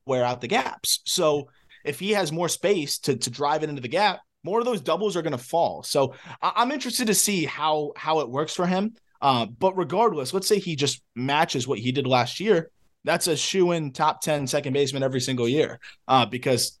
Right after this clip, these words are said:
I mean, this is a guy that is, is a throwback player. Um, and, and I find it really refreshing, to be honest, <laughs> watching a team full of Marlins that is not, that has not been able to hit, really, and has not had a pure hitter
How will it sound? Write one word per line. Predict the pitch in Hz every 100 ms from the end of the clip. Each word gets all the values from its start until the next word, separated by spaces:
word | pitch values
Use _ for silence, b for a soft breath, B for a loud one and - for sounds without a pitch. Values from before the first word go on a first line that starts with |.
| _
I | 101
mean, | 120
this | 123
is | 123
a | 131
guy | 123 120 127
that | 127 127 - _ _ -
is, | 143 131 -
is | - 139 131
a |
throwback | 127 120 127 135 135 139 _
player. | 127 180 180 107 127 - _ _ -
Um, | 127 127 117 - -
and, | 165 156
and | 165 165
I | 143
find | - 185 196
it |
really | 165 175
refreshing, | 180 156 160 156 123 110
to |
be | 117
honest, | 113 104 104 - -
<laughs> |
watching | 156 143 147 160 131 B B B
a | 143
team | 165 165
full | 147 160
of | 127
Marlins | 135 135 156 135
that | 131
is | 123
not, | 131 131
that | 131
has | 127
not | 139
been | 135
able | 135 127 127
to | 110
hit, | 117 127 -
really, | 123 135 131
and | 113
has | 113
not | 127
had | - 135
a | 113
pure | - - 127 131
hitter | 107 117 131 175